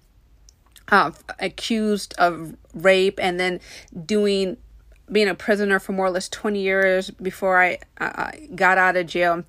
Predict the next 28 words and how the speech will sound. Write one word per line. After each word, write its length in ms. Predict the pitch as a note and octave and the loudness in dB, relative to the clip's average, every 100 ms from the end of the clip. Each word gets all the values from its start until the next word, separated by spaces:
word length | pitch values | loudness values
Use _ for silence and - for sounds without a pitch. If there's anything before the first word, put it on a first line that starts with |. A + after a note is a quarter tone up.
| - | -10
I'm 100 | F3+ | -6
talking 380 | G3 F3+ - E3+ | -2 -2 -4 -4
about 260 | E3+ E3 | 0 0
the 80 | E3+ | -2
story 300 | - E3+ E3 | -8 -6 -6
of 80 | D#3 | -6
Joseph 360 | E3+ E3 - | -6 -8 -8
in 60 | E3 | -10
the 80 | E3 | -4
Bible. 460 | D#3+ E3 E3 E3+ - - - - | 0 0 0 -4 -8 -20 -20 -8
I 60 | G3+ | 0
may 160 | G#3+ | 2
not 160 | G#3+ F#3 | 4 2
have 220 | - F#3 | 0 -4
had 320 | - F#3 F#3+ | 0 2 4
the 80 | F3+ | 2
experience, 720 | E3 - - A3+ A3 G3 F3 | 0 -8 -4 0 2 0 -4
but 180 | - F#3+ | -2 2
I've 160 | G3 B3+ | 4 4
had 240 | B3 G#3+ | 2 2
the 60 | G3 | 0
experience 720 | F#3+ - F#3 F#3 F#3 F3+ F3+ - - - _ _ - | -4 -4 -2 0 0 -2 -4 -14 -20 -20 _ _ 2
of 540 | F3 E3+ F3 F3 F3 - - - - | 4 4 2 -2 -8 -20 -20 -20 -4
just 240 | G#3+ - | -4 -4
feeling 520 | - G#3 G3+ G3 F3+ | -2 0 2 0 -2
lost 500 | - F#3 G3 A3+ - | -2 0 0 0 -4
and 140 | G3+ F#3 | -4 -4
confused 1000 | G3 F3 - A#3 C4+ G3+ E3 E3 - | -8 -8 -6 -2 2 2 2 -2 -12